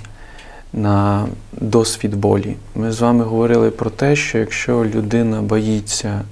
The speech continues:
майбутнього, або боїться зустрічі, то чого вона боїться? Чого вона боїться виступати? Чого вона боїться говорити?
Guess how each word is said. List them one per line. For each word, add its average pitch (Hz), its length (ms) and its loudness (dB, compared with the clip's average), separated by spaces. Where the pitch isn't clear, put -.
майбутнього, 160 840 0
або 107 520 2
боїться 110 1000 0
зустрічі, 120 1080 0
то 113 120 -4
чого 127 340 -2
вона 107 320 0
боїться? 107 680 -2
Чого 117 360 -4
вона 107 320 -2
боїться 107 800 -2
виступати? 117 800 0
Чого 113 320 -2
вона 107 240 0
боїться 107 540 -2
говорити? 104 640 -2